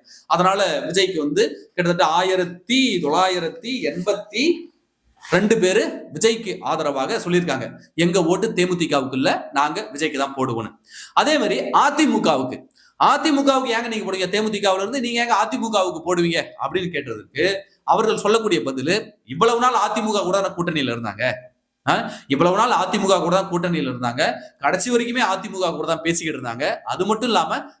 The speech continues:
திமுகவை தோக்கடிக்கணுங்க, திமுகவை தோக்கடிக்கணும். அப்போ திமுகவை யாரால தோக்கடிக்க முடியும், அதுக்கான கட்டமைப்பு ஸ்ட்ரக்சர் யார்கிட்ட இருக்குன்னா அதிமுக கிட்ட இருக்கு. அதனால நாங்க அதிமுகவுக்கு ஓட்டு போட போறோம்." எவ்வளவு நாள் கேப்டன் கட்சி வந்து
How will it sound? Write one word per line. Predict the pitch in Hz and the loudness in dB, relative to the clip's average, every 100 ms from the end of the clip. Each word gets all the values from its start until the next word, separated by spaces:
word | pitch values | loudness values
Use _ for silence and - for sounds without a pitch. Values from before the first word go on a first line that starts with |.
| _ 247 | _ 2
திமுகவை | 320 285 220 247 226 | 2 2 2 2 0
தோக்கடிக்கணுங்க, | 233 220 185 170 147 - _ _ _ _ _ _ _ _ _ - | -2 -2 -6 -8 -10 -12 _ _ _ _ _ _ _ _ _ 2
திமுகவை | 175 277 277 185 165 156 247 | 4 4 2 0 -2 -2 -2
தோக்கடிக்கணும். | 175 170 147 123 127 156 - - _ _ _ - - | -2 -2 -4 -4 0 0 -2 -14 _ _ _ -20 -4
அப்போ | - 202 233 | 0 4 2
திமுகவை | 262 240 285 302 294 285 285 311 302 | 2 2 2 0 2 2 4 0 2
யாரால | 214 277 302 302 - | 2 4 2 0 0
தோக்கடிக்க | 254 262 262 240 | -2 0 -4 -4
முடியும், | 226 247 285 | -6 -2 0
அதுக்கான | 254 240 226 | 0 -2 -2
கட்டமைப்பு | 226 - 269 247 254 | -2 -2 -4 -6 -4
ஸ்ட்ரக்சர் | - 240 277 262 | -4 -2 -2 0
யார்கிட்ட | 226 233 220 | 0 0 -4
இருக்குன்னா | 220 320 277 | -2 0 0
அதிமுக | 262 233 202 170 | -2 -4 -4 -4
கிட்ட | 156 | -4
இருக்கு. | - - 175 175 _ _ _ _ _ - | -8 -10 -10 -10 _ _ _ _ _ 0
அதனால | 196 285 370 | 2 4 2
நாங்க | 339 | 2
அதிமுகவுக்கு | 269 269 240 226 196 | 0 -2 -2 0 0
ஓட்டு | 185 180 | -2 -4
போட | 170 160 | -4 -6
போறோம்." | 160 180 175 | -4 -6 -6
எவ்வளவு | 127 175 226 | -6 0 0
நாள் | 247 277 285 277 | 2 2 2 0
கேப்டன் | 247 247 262 240 240 233 233 | -4 -6 -8 -8 -4 -4 -4
கட்சி | 226 240 | -4 -4
வந்து | 233 247 277 277 | -2 2 2 2